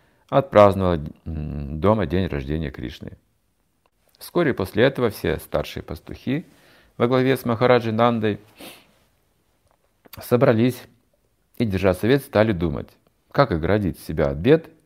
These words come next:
которыми грозили Махавану демоны.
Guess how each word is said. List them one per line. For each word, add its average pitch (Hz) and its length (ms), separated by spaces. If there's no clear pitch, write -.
которыми 110 720
грозили 92 500
Махавану 87 580
демоны. 80 400